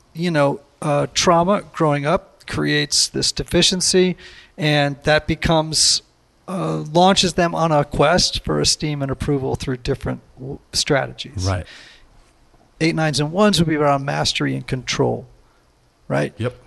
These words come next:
Speaker 1: So we all need to have a sense of control in the world, right? Like, we can uh,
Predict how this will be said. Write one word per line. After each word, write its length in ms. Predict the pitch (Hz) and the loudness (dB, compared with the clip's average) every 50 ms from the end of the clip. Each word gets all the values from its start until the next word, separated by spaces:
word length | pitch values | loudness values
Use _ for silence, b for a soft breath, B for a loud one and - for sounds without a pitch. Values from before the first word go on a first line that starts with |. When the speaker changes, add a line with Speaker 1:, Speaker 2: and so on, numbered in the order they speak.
| _ _ _ - | _ _ _ -6
Speaker 1:
So 360 | - - - 180 175 165 - - | 0 2 6 6 6 6 4 4
we 120 | 190 208 | 4 6
all 300 | 208 214 220 220 208 214 - | 6 6 6 6 4 2 -2
need 180 | 170 175 170 156 | -4 -2 0 0
to 60 | 156 | 2
have 120 | 160 160 | 0 2
a 60 | 143 147 | 2 0
sense 280 | - - 156 147 - | 0 0 0 -2 -4
of 120 | - - - | -6 -6 -6
control 560 | 143 135 - - 147 135 123 - 113 - _ _ _ _ _ _ _ _ _ _ - | -8 -6 -4 -2 0 0 0 -2 -4 -10 _ _ _ _ _ _ _ _ _ _ -8
in 80 | 139 | -6
the 80 | 135 131 | -4 -4
world, 340 | 127 127 123 117 120 - - | -4 -4 -4 -6 -6 -4 -2
right? 260 | 135 143 - - - | -2 -2 -2 -2 -2
Like, 260 | 151 151 147 - - - b b b b | -2 -2 -2 -2 -6 -14 b b b b
we 300 | - - 143 175 175 170 | -6 -2 0 2 2 0
can 720 | 160 - - - - 180 160 156 156 151 147 147 147 151 - - _ _ - - | -2 -4 -4 -2 0 0 2 2 0 0 -2 -2 -4 -8 -12 -16 _ _ -12 -6
uh, 440 | 160 143 139 135 135 131 131 131 | -4 -2 -2 0 -2 -2 -4 -6